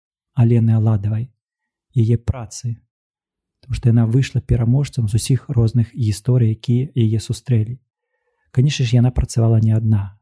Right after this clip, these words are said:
Яна працавала разам з іншымі супрацоўнікамі, калегамі, якія ёй дапамагалі, якія яе падтрымлівалі. Увогуле, вакол асобы Аладавай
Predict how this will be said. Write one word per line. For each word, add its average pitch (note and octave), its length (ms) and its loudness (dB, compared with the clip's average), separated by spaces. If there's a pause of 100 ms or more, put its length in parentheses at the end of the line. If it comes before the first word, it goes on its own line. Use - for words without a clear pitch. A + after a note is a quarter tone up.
Яна A#2 160 0
працавала A#2 420 0
разам A#2+ 280 2
з B2 160 -2
іншымі A#2+ 340 0 (320)
супрацоўнікамі, A#2+ 800 -2
калегамі, A#2 560 0
якія A2+ 400 0
ёй A2+ 80 0
дапамагалі, A#2+ 640 -2 (480)
якія A2+ 320 2
яе - 0 -
падтрымлівалі. G#2+ 800 -2 (300)
Увогуле, C#3+ 480 0
вакол B2 560 -2
асобы B2+ 560 -4
Аладавай C3+ 720 -2